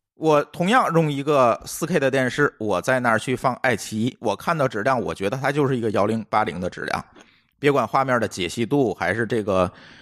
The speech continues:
呃，这个色彩的这个饱和度，其实同时你如果再打开一个网飞。同样的啊，就是因为有一些片子网飞上也有，爱奇艺上也有，比如《流浪地球》，我们同样打开，你会发现那个质量是完全不一样的，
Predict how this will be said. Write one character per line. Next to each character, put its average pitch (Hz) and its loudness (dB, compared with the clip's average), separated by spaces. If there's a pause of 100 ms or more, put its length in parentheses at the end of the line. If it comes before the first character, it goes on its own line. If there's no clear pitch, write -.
(200)
呃， 92 0
这 110 0
个 98 2
色 143 0
彩 90 -2
的 87 -6
这 101 -2
个 85 0
饱 80 -2
和 87 -2
度， 107 2 (400)
其 147 -2
实 113 0
同 135 -2
时 147 0
你 127 -2
如 104 -4
果 120 2
再 131 2
打 - -4
开 - -4
一 104 -2
个 104 0 (400)
网 90 -4
飞。 123 0 (800)
同 190 -4
样 320 4
的 147 4
啊， 101 2 (160)
就 220 0
是 170 2
因 226 2
为 262 4
有 131 2
一 135 -2
些 214 4 (300)
片 214 0
子 180 4
网 113 2
飞 196 2
上 240 4
也 151 6
有， 123 4
爱 131 4
奇 147 -4
艺 208 -2
上 180 2
也 98 0
有， 92 0
比 107 -6
如 104 0
《流 113 -4
浪 165 2
地 151 -4
球》， 117 -6 (440)
我 131 -2
们 143 0
同 147 -4
样 254 4
打 92 0
开， 92 -4 (120)
你 170 -6
会 170 2
发 247 0
现 294 0
那 226 4
个 170 4
质 113 -8
量 175 2
是 - -4
完 113 2
全 160 2
不 104 -4
一 92 -4
样 90 0
的， 87 -10